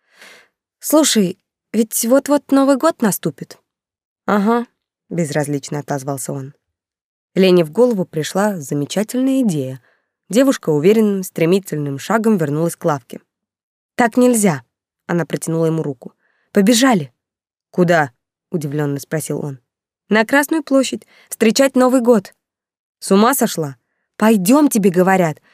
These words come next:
Здесь недалеко совсем, как раз к двенадцати успеем, если ты пошевелишься". "Ты серьезно?" Мороз явно сомневался в разумности Лениной затеи, но с лавки все-таки поднялся.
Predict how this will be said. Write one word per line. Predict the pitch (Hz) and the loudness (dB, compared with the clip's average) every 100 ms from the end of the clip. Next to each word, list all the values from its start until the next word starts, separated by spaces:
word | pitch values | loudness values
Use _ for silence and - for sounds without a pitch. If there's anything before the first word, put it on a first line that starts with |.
| _ - | _ -2
Здесь | - 262 | 2 4
недалеко | 277 254 277 - 240 | 4 4 2 2 0
совсем, | 185 - 175 | 0 -2 -4
как | 160 208 262 | -2 -4 0
раз | 254 | -2
к | 180 | -2
двенадцати | 165 233 277 - 202 | 0 2 0 -2 -4
успеем, | 202 - 220 156 | -2 2 2 2
если | 180 196 | -4 -4
ты | 240 233 | -4 -4
пошевелишься". | 254 277 247 165 139 - - _ _ _ _ _ _ - | -4 -2 0 0 -2 -12 -16 _ _ _ _ _ _ -10
"Ты | 160 | -6
серьезно?" | - 143 156 254 240 220 _ _ _ _ _ - | -2 0 2 2 2 -2 _ _ _ _ _ -14
Мороз | 151 156 180 | -6 -4 -2
явно | 185 170 180 | 0 2 0
сомневался | 180 202 220 180 139 - | -2 0 2 0 -2 -6
в | 143 | -4
разумности | 147 143 151 139 - | -4 -2 -4 -6 -4
Лениной | 151 143 143 143 | -2 -2 -2 -2
затеи, | 143 143 196 214 196 _ _ _ | -4 -2 0 0 -2 _ _ _
но | 220 | -2
с | 214 | 0
лавки | 262 - 233 | 0 -2 -10
все-таки | - 190 - | -8 -8 -6
поднялся. | 190 170 151 135 127 - | -4 -4 -2 -8 -10 -20